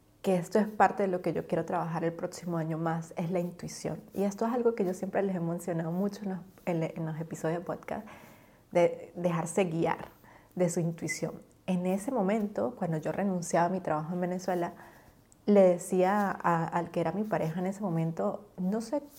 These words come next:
cómo, pero yo siento que nos vamos a quedar allá". Y ya, o sea, yo lo sentí y ya. Eh, y bueno, en ese momento en el proceso, al inicio, uno pensaba, era con el trabajar, mantener la visa, ¿cómo mantener la visa? ¿Cómo mantener la visa?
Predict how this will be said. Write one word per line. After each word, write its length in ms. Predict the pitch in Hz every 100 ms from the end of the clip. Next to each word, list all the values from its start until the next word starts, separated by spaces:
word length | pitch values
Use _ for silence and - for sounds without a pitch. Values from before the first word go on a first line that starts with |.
| - _
cómo, 440 | - 277 208 220 -
pero 160 | - 180
yo 140 | 180
siento 400 | 196 254 240 220
que 100 | 214
nos 120 | 165 156
vamos 240 | 165 208
a 120 | 202
quedar 220 | - 156
allá". 240 | 160 170 170 - - - - - - - - - _ - - _ _ _ _
Y 120 | 233
ya, 240 | 214 220 - - - -
o 60 | 202
sea, 180 | 214 190
yo 160 | 196 202
lo 80 |
sentí 460 | - 190 170 170 165 - -
y 120 | 202
ya. 180 | 170 151 - - _ _ - - -
Eh, 720 | 202 185 180 170 165 156 - - _ _
y 120 | 226 220
bueno, 260 | 208 214
en 80 | 185
ese 180 | 185 254
momento 340 | 226 175 175
en 80 | 226
el 40 | 220
proceso, 580 | 175 - 208 220 226 - -
al 160 | 170
inicio, 440 | 165 190 226 247 - - - -
uno 260 | 196 208
pensaba, 560 | 190 175 165 165 - - -
era 180 | 185 180
con 100 | 202
el 100 | 180
trabajar, 560 | 160 165 151 180 202
mantener 420 | 208 185 170 160 160
la 120 | 165
visa, 260 | 156 - -
¿cómo 160 | 190
mantener 360 | 240 208 170 156
la 120 | 160
visa? 240 | - - -
¿Cómo 160 | 196
mantener 320 | 233 208 160
la 100 | 156
visa? 280 | 156 165 -